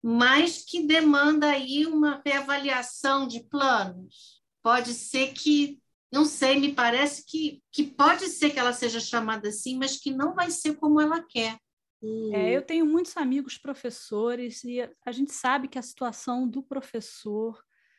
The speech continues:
Speaker 3: de município é grave, né?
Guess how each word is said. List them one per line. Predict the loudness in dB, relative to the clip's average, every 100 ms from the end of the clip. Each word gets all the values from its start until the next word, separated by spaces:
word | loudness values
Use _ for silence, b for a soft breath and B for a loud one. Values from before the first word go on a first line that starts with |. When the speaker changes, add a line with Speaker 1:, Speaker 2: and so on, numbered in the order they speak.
| _ _ _ _
Speaker 3:
de | -6
município | -4 -2 -4 -8 -8 -8 -8 -8 -8 -8 -8
é | -10
grave, | -8 -10 -10 -10 -12 -14 -18 -18 -20 _ _ -14
né? | -10 -8 -10